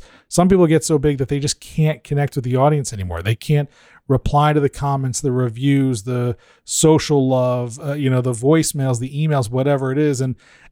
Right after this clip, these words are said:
at some point the audience gets frustrated, or maybe that person is, you know, filling their show with so many ads that it, it feels like one long commercial instead of really valuable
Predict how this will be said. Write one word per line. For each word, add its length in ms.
at 220
some 260
point 400
the 220
audience 420
gets 180
frustrated, 480
or 280
maybe 240
that 160
person 340
is, 220
you 80
know, 200
filling 500
their 180
show 300
with 180
so 200
many 300
ads 460
that 260
it, 260
it 220
feels 340
like 180
one 380
long 220
commercial 420
instead 360
of 220
really 340
valuable 720